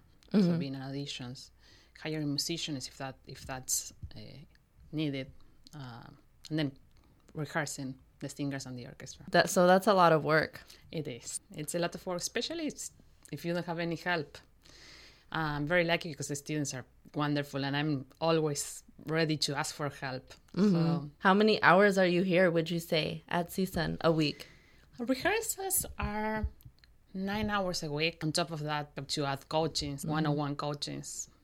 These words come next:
Speaker 1: Uh, s-, so you make su-, sure the singers are ready. And all the preparation, I usually do all the preparation at home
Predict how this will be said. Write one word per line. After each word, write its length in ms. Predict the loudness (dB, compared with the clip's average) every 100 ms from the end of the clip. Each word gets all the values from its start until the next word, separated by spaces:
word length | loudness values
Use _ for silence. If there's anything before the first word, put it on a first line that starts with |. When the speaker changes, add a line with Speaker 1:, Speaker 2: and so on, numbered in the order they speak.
| -18
Speaker 1:
Uh, 220 | -14 -14
s-, 260 | -8 -8 -8
so 120 | -8
you 120 | -6
make 180 | -4 -6
su-, 120 | -8 -12 -14
sure 200 | -8 -6
the 140 | -6 -6
singers 380 | -4 -4 -4
are 80 | -6
ready. 400 | -4 -2 -2 -4 -6
And 140 | -4
all 80 | -4
the 80 | -4
preparation, 560 | -6 -4 -2 -2 -2 -4
I 20 |
usually 320 | -4 -2 0
do 160 | 2 2
all 100 | 2
the 100 | -2
preparation 500 | -4 -4 -4 -4 -10
at 100 | -6
home 400 | -4 -2 -2